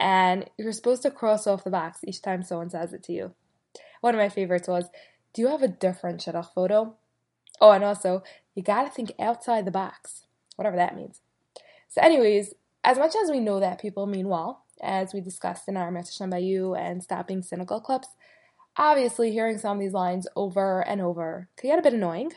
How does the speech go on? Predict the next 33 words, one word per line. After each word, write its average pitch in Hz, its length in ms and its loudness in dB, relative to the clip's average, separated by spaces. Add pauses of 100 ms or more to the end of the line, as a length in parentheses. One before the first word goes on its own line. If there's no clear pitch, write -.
(220)
just - 420 -6
a - 60 -2 (100)
tad, 175 520 -4 (840)
especially 302 420 4
the 285 100 4
ones 240 240 4
that 202 140 0
make 208 220 -4
no 202 140 -4
sense, - 480 -10
like, 202 280 0 (420)
"He'll 233 120 0
come 302 380 2
when 277 180 -2
you 226 140 -4
least 311 360 -2
expect 349 540 -4
it." - 160 -4 (1200)
But 240 100 -4
there's 247 200 4
one 247 240 0
line 185 400 -4
that, 190 500 -2
even 254 220 -4
though 262 120 -2
it's 202 180 -10
totally 190 400 -6
true, 190 320 -6 (640)
I 208 80 -4
never 254 240 2
liked 214 260 -4
hearing 180 300 -4
it, - 180 -12